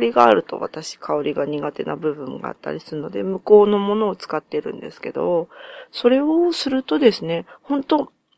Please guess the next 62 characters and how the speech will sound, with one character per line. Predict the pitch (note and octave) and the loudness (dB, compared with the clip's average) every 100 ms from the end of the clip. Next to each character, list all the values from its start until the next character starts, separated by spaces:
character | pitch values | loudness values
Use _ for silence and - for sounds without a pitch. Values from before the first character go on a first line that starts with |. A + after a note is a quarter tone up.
| _ | _
肌 | - C4+ B3+ | -6 4 6
が | F3+ | 6
全 | E3 F#3 G#3 | 2 -2 -2
然 | G#3+ G#3+ | 0 0
違 | F#3+ G#3 | -2 2
う | G#3 G3 | 4 2
ん | D#3+ | 0
で | C#3+ | -10
す。 | - | -8
も | G3 F#3+ | -4 -4
う | |
そ | - | -2
の、 | A#3 A#3 C4 - - - | -2 -2 -4 -18 -20 -8
あ | |
の、 | F#3 F#3+ | -6 -6
痒 | - C4 | 4 4
か | B3+ G3+ | 6 2
っ | - | 2
た | - | -4
の | D#3 D3 | -4 -6
が | F#3 A#3 A#3 G#3 | -4 0 2 0
収 | F#3 F#3 | -2 -4
ま | F3 | -4
っ | E3 | -6
た | - - | -8 -12
り | |
だ | - - | -12 -12
と | - | -6
か、 | - B3+ | -2 0
粉 | A#3+ A3 G#3+ | 0 0 2
吹 | A3+ | 0
い | G#3+ | -2
て | D#3+ | -4
た | E3 | -4
の | E3 F#3 | -4 -2
が | A#3+ C4 | 4 6
な | G#3+ | 6
か | F3+ D#3 | 2 -2
っ | |
た | - C#3+ | -4 -12
り | - | -14
だ | - | -20
と | - - | -20 -18
か。 | - E3+ D#3+ D3 _ _ _ _ - - - - | 0 4 4 2 _ _ _ _ -20 -20 -20 -10
な | |
の | G3 E3+ | -6 -2
で、 | F#3 F#3 | -2 -2
入 | F3+ G#3+ | 0 2
浴 | A#3+ B3 B3 | 2 0 -2
剤 | A#3 A3 A3 | 2 2 2
と | - C4+ C4 | 0 0 2
そ | F#3+ | -2
の | D#3+ | -6
ボ | D3+ D#3 | -6 -8
デ | D3 | -6
ィ | E3+ F3+ | -4 0
ロ | F3 | 0
ー | F3 | 0
シ | - | -4
ョ | C#3+ | -6
ン | C3+ E3 | -6 4
で、 | G#3 G#3+ | 8 8